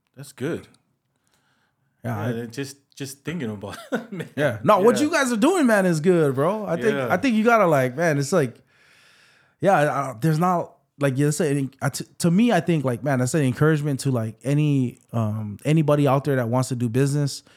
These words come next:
Speaker 2: anybody out there that wants to do something with their family, it is possible, you know?
Speaker 1: Yeah,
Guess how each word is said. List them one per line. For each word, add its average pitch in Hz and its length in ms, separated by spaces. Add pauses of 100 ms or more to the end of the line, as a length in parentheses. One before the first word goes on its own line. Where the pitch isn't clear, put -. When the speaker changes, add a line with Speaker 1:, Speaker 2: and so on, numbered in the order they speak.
(160)
Speaker 2:
anybody 135 440
out 127 160
there 131 120
that 120 100
wants 120 180
to 123 60
do 117 120
something 123 220
with 117 100
their 107 80
family, 120 400
it 113 80
is 117 140
possible, 117 640
you 117 120
know? 123 120
Speaker 1:
Yeah, 131 80